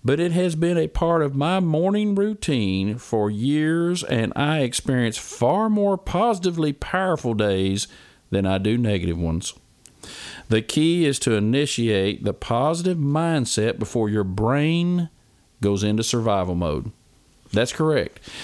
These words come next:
Do you realize your brain really only has one function,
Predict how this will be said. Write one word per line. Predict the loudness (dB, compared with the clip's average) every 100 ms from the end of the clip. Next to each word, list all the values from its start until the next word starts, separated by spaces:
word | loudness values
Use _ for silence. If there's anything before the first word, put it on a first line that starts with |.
| -6 -2
Do |
you | 0 2
realize | 2 2 2 2 0 0
your | -2
brain | 0 0 2 2 0
really | 0 0 0 0
only | 2 0 0
has | 0 2 2 0
one | -2 0 2 2 2 0 0 -2 -4 -10
function, | -16 -2 0 0 -2 0 0 0 -2